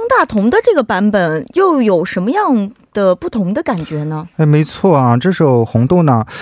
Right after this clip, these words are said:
Speaker 2: 原本是林夕写给王菲的一首歌曲，
Speaker 1: 嗯。
Speaker 2: 但是呢，在零九年呢，被歌手方大同又重新了编曲，进行了演绎啊。
Speaker 1: 嗯。
Speaker 2: 方大同呢，用他自己独特的演唱方式，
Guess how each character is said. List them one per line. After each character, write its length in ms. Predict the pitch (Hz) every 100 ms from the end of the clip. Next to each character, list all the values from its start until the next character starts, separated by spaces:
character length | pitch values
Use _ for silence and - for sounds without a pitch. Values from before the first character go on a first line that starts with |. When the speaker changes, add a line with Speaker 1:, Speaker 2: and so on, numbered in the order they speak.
| -
Speaker 2:
原 260 | 127 135 175
本 240 | 170 117 113
是 340 | - 151 123
林 300 | 107 110 143
夕 340 | - - 202
写 200 | - 147
给 140 | 147 113
王 240 | 98 120
菲 180 | - 202
的 80 | 147
一 120 | 107
首 180 | - 92
歌 220 | 101 110
曲， 380 | 208 214 202 185
Speaker 1:
嗯。 80 | 175 - - -
Speaker 2:
但 120 | 202
是 100 | 202
呢， 180 | 190 175
在 280 | 175 165 147
零 140 | 131 151
九 140 | 127
年 220 | 110 104
呢， 140 | 120 120
被 220 | 127 117
歌 180 | 110 139
手 320 | 127 101 98
方 220 | 110 147
大 160 | 156 117
同 240 | - 107
又 140 | 123 110
重 340 | - 107 120
新 240 | - 175 151
了 80 |
编 280 | 104 165 190
曲， 260 | 202 - 92
进 160 | 117 117
行 140 | 104
了 100 | 104
演 180 | 104 87
绎 260 | 98 101
啊。 140 | 90 123
Speaker 1:
嗯。 280 | 190 180 165 -
Speaker 2:
方 160 | - 226
大 100 | 208
同 220 | 131 117
呢， 180 | 131 131
用 180 | 135 117
他 280 | - 139 139
自 200 | - 135
己 160 | 110
独 260 | 104 110 120
特 260 | - 190 143
的 100 | 110
演 260 | 98 87
唱 260 | - 147 123
方 240 | 139 170
式， 320 | 180 - 117